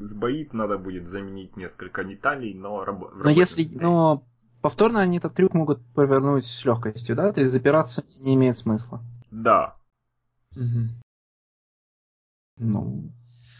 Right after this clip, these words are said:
Speaker 2: хорошо, я схожу за тушенкой и останусь в вентиляции. Больше мне пока делать нечего.
Speaker 1: Даже не попробуешь пытать?
Speaker 2: Я не верю в то, что... я, ну, я уверен, что он расскажет мне все, что я хочу знать,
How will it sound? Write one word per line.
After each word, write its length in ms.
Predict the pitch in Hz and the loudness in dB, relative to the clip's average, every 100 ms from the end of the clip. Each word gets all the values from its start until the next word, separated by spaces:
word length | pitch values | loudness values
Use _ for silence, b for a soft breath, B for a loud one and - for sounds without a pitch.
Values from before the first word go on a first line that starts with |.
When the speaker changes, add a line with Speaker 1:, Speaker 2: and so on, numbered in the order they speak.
| - | -20
Speaker 2:
хорошо, 600 | - 131 - - 131 196 240 | -6 -2 0 2 4 4 4
я 360 | 190 127 151 156 - _ b b b | 2 2 2 -2 -6 _ b b b
схожу 340 | - 135 123 | 0 2 4
за 120 | 156 165 | 6 4
тушенкой 640 | 127 - 151 190 175 - _ _ _ _ _ _ _ _ | 2 2 2 4 2 0 _ _ _ _ _ _ _ _
и 60 | 147 | 2
останусь 480 | 147 - 127 165 - | 2 2 2 2 0
в 40 | |
вентиляции. 480 | 139 139 110 120 - _ - 147 139 _ _ _ _ 131 127 | 0 4 4 4 0 _ -10 -10 -10 _ _ _ _ -6 -4
Больше 260 | 123 120 - | -4 -4 -2
мне 120 | 147 | -2
пока 200 | 160 160 | -2 0
делать 240 | 147 139 | 2 2
нечего. 340 | 160 135 170 180 - _ _ _ _ _ _ - - _ _ | 2 0 0 -4 -8 _ _ _ _ _ _ -20 -20 _ _
Speaker 1:
Даже 300 | 101 95 95 | -12 -10 -10
не 80 | 104 | -10
попробуешь 800 | 110 107 110 101 101 101 - - - | -10 -6 -6 -4 -6 -8 -14 -20 -10
пытать? 440 | 110 151 165 - - - - _ _ _ _ b b b b - 131 | 0 2 2 -4 -14 -20 -20 _ _ _ _ b b b b -8 2
Speaker 2:
Я 220 | 135 127 | 4 6
не 140 | 127 | 4
верю 220 | 123 120 117 | 6 4 4
в 80 | |
то, 100 | - | 0
что... 160 | 120 135 | 2 4
я, 160 | 156 175 | 4 6
ну, 140 | 175 | 4
я 280 | 131 156 180 | 4 4 6
уверен, 360 | 165 180 185 151 | 6 6 4 2
что 160 | - | 0
он 60 | 151 | 0
расскажет 400 | 147 - 151 139 | 0 0 -2 0
мне 80 | 147 | -4
все, 180 | - 156 | -6 -8
что 160 | 131 139 | -4 -4
я 80 | |
хочу 260 | 135 131 135 | -2 -4 -4
знать, 320 | 123 180 269 | -2 -2 -2